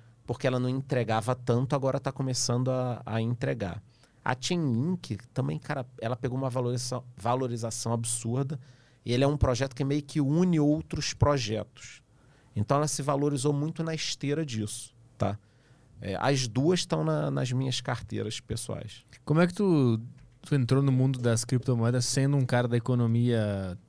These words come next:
Speaker 2: da, da, da, da bolsa, do mercado? Quando isso começou a co-, a rolar, o que que tu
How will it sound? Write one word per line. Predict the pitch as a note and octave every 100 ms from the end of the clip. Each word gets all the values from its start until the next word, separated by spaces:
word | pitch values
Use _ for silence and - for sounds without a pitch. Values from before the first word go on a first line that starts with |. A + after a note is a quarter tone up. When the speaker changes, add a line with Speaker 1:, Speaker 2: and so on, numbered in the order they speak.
| -
Speaker 2:
da, | A#2+ G#2
da, | G2 G2
da, | F#2 G2
da | F#2 F#2
bolsa, | G2 A#2+ C#3+ C3+ B2 A2+ A2+
do | G#2+
mercado? | A#2 A2+ - A#2 B2+ B2+ A#2+ -
Quando | B2+ C3
isso | C3 -
começou | C#3+ B2 C#3
a |
co-, | C3 B2+
a | B2 A2 A2
rolar, | B2 A#2 A#2+ C#3
o |
que | A#2 C3+
que |
tu | - D3+ B2+